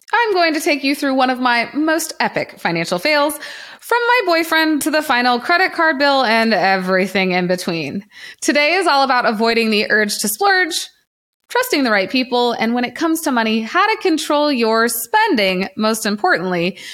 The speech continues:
being able to say no in order to protect yourself. So let's start training your money like a pro athlete trains for success. My credit card went hard in Vegas in twenty twelve,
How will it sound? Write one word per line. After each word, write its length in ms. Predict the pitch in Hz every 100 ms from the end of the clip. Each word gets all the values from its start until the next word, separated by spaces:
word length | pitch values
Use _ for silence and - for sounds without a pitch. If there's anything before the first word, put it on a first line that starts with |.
| -
being 240 | 233 269 269
able 220 | 262 240
to 100 | 226
say 240 | 233 214
no 500 | 208 226 190 131 107 -
in 100 | 208
order 220 | 190 175
to 80 | 165
protect 360 | - 202 196 -
yourself. 540 | 175 - - - - _ _ _ _ - - -
So 200 | 311 302
let's 260 | 349 -
start 400 | - 220 196 -
training 320 | - 220 185 175
your 80 |
money 380 | 175 175 262 359 _ _ -
like 180 | 240
a 60 | 247
pro 160 | 262 254
athlete 280 | 262 269
trains 220 | 262 262 269
for 80 |
success. 580 | 269 262 311 196 208 - _ _ _ _ 190
My 280 | 190 381 494
credit 240 | 427 392 381
card 280 | 311 311
went 200 | 247 262
hard 440 | 233 202 233 208 185
in 120 | 170
Vegas 320 | 170 165 170
in 80 | 180
twenty 260 | 185 175 180
twelve, 380 | 180 160 151